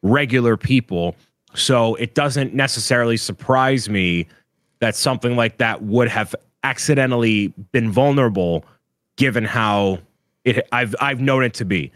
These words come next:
So is it surprising it's taking four days to make it happen?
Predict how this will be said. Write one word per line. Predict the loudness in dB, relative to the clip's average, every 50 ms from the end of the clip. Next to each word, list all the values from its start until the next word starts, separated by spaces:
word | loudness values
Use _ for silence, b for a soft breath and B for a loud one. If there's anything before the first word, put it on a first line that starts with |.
| b b b _ _
So | -4 0 0 2 2 2 0 0 -2 -4 -4 b b b b _ _ _ _ _ _ _
is | -2 -2 -2 -2
it | -4 -4
surprising | -4 -6 -2 0 0 0 0 0 -2 -2
it's | -2 -2 0 0
taking | 0 0 0 -2 -4 -4 -2
four | 0 2 2 2 2
days | 2 2 2 0 0 0
to | 0
make | -2 0 0
it | -2 -2
happen? | -2 -2 -2 0 0 -2 -2 -2